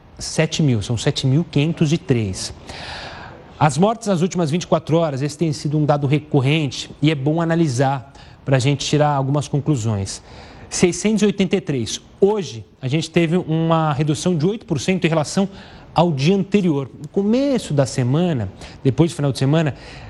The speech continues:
a gente viu com uma sequência de baixas, só que aí voltou a subir, por isso que as autoridades italianas são bem céticas quanto a esses números, ainda quando mesmo aparece uma redução.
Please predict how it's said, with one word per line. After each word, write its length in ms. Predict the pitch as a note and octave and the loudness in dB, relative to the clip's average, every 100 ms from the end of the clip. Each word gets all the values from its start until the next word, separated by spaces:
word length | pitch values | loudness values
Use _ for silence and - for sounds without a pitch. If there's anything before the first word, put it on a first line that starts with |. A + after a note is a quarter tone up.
| - - | -14 -2
a 100 | C#3 | 2
gente 160 | F3 | 2
viu 100 | F#3 | 2
com 60 | F#3 | 2
uma 140 | G3 | 2
sequência 600 | - A3 - F3+ F3 F#3 | 2 0 0 0 -2 -4
de 800 | D3+ C3+ E3 E3 D#3 D3 C#3 C3 C3 | -2 0 2 2 2 2 0 -2 -2
baixas, 540 | B2 C3+ B2 A#2+ - - - | -2 -2 -2 -8 -10 -14 -8
só 160 | - C#3+ | -2 2
que 100 | E3+ | 2
aí 60 | |
voltou 800 | D3+ D#3+ E3+ - - F3+ G3 G3+ | 2 2 2 -2 0 2 2 0
a 40 | F3+ | -2
subir, 520 | - D#3 D3 E3 - - - - | 0 2 2 0 -4 -20 -20 -10
por 140 | - D3 | 0 2
isso 240 | D#3 - | 2 -2
que 140 | - D3+ | -2 0
as 80 | |
autoridades 400 | C#3+ D3 C#3 C3+ | 2 0 2 0
italianas 520 | C#3 D3 C3 C3 D3+ C#3+ | 0 0 2 2 0 -2
são 240 | - D3+ | -2 0
bem 160 | D3 F3+ | 2 0
céticas 600 | - D#3+ C#3 - C#3+ - | 0 -2 -2 -2 -4 -2
quanto 340 | - C#3 C3 | 0 0 2
a 40 | C#3+ | 0
esses 260 | - C3 | 0 0
números, 480 | C3 C#3 C#3 C3 - - - - | 2 2 0 -4 -8 -16 -20 -4
ainda 400 | D3 C3+ C3+ C#3 | 0 2 2 2
quando 260 | - C#3 C3+ | 2 2 2
mesmo 280 | B2+ C3 C#3 | 0 -2 -2
aparece 360 | C3 B2+ - | -2 -2 -2
uma 120 | D3 B2+ | 0 0
redução. 500 | C#3 C#3 - G#2 | 0 0 -2 -6